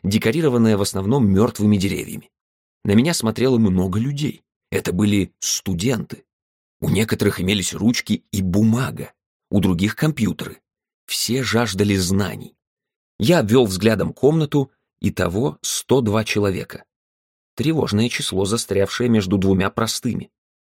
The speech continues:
Я попытался определить уровень знаний студентов. Не хотел переборщить. Я оглянулся.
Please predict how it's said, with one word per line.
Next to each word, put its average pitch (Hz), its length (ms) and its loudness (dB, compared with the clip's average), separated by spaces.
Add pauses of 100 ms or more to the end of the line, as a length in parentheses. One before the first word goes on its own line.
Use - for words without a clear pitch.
(120)
Я 143 160 2
попытался 131 500 -2
определить 113 600 0
уровень 117 300 4
знаний 98 420 0
студентов. - 680 -8 (360)
Не 113 240 0
хотел - 320 -4
переборщить. - 600 -8 (480)
Я 113 200 2
оглянулся. 95 600 -2